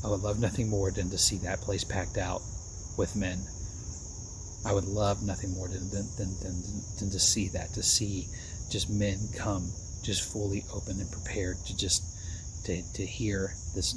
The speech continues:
the message, to hear from God, to hear and, and, and to sit and be in fellowship with one another, to have a good time, to, to, to have some good time by, by the fire, to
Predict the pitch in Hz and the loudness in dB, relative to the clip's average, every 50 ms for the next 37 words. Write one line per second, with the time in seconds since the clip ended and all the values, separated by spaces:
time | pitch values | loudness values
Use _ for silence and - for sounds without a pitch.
0 | - - 104 95 95 107 123 - - 135 123 - - - - 107 90 - 110 101 | -2 -2 -2 0 2 4 4 4 4 4 4 2 2 2 2 0 -2 -2 -2 -2
1 | 92 92 95 - - - - - - - - - - - - 101 95 101 104 98 | -2 -2 -4 -6 -8 -8 -6 -6 -6 -6 -8 -8 -8 -6 -6 -4 -4 -2 -2 -2
2 | 120 123 127 135 - - - - - - - - 104 85 - 110 104 101 92 87 | -2 0 0 -2 -2 -2 -4 -6 -6 -6 -4 -4 -4 -4 -2 -2 -2 -2 -2 -2
3 | - - - - - - - - - - - - - - 104 - - - - - | -4 -4 -4 -6 -6 -8 -8 -8 -10 -8 -8 -8 -4 -2 -2 0 0 0 0 0
4 | - - - - - - - - 120 - - - - - - 117 117 101 95 - | 0 -2 0 4 6 6 6 6 4 2 0 -4 -4 -4 -2 0 0 0 0 0
5 | - 107 110 107 - - - - 120 117 120 123 117 123 123 127 127 131 127 123 | 0 2 2 2 2 2 0 0 -2 0 0 0 2 2 2 2 4 4 2 2
6 | - - - - - - - - - - - - - 90 90 92 95 98 107 95 | 0 -4 -8 -8 -8 -8 -8 -8 -8 -8 -6 -2 0 2 2 2 0 0 -2 -2
7 | 82 - - - - 139 135 135 135 135 131 131 - - - - - - - - | -2 -2 -2 2 4 6 6 8 6 6 4 2 -2 -4 -4 -4 -6 -4 -2 -2
8 | 87 85 82 - - 90 87 85 - - - - 87 82 87 104 101 - - - | 0 0 -2 -4 -4 -4 -4 -4 -4 -6 -4 -2 -2 0 2 2 2 2 0 0
9 | 98 98 98 101 - - - 104 101 98 92 87 92 95 95 95 95 92 92 95 | 0 0 0 0 0 0 2 2 2 2 0 0 0 0 0 0 0 0 0 0
10 | - - - - 127 131 139 139 139 135 135 135 - - 98 92 90 85 | 0 0 4 6 6 6 6 6 6 6 4 4 2 0 0 0 0 -2